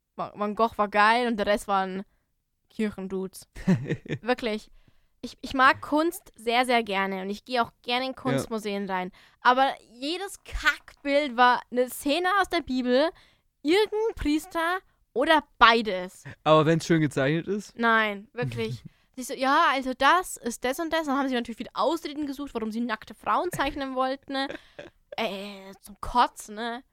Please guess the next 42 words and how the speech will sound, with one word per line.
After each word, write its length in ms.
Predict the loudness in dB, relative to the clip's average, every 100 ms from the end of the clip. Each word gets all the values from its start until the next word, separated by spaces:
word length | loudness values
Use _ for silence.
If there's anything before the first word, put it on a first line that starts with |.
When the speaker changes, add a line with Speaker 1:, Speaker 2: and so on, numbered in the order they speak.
| _
Speaker 1:
Wirklich. 640 | -16 -14 -8 -6 -6 -10 _ _ _ _ _ _ -10
Und 100 | -4
dann 200 | -2 -2
sind 160 | -4
wir 100 | -4
danach, 320 | -2 0 -2 -2
und 100 | -2
Johannes 300 | -2 -2 -4
war 100 | -6
so, 60 |
so, 160 | -6 -12
„Ja, 280 | -4 -2 -2 _
also 180 | -8 -4
Van 140 | -4 0
Gogh 180 | 0
war 140 | 2 -2 0
cool, 340 | 4 4 2 _ _ _ _ _ _
das 80 | -4
eine 200 | 0 0
Bild 220 | 0 0
war 80 | 0 -4
cool, 220 | 0 0 0 -10
Speaker 2:
<laughs> 120 | _
Speaker 1:
William 280 | 0 0 0
Turner 340 | 0 2 4
war 100 | 2 -2
cool“, 100 | -4
die 80 | -4
hatten 160 | -6 -6
sehr 160 | -6
schöne 220 | -6 -10
William, 180 | -8 -4
Speaker 2:
Ja. 160 | -4 -2
Speaker 1:
William 220 | -6 -10
Turner 260 | -10 -8 -8
Bilder. 320 | -8 -8 -10 _ _ _ _
Aber 200 | 0 2
der 40 | 4 2
Rest 100 | 2
war 140 | 0
so, 200 | 0 -2 _ _
„Ja, 300 | -6 -2 -2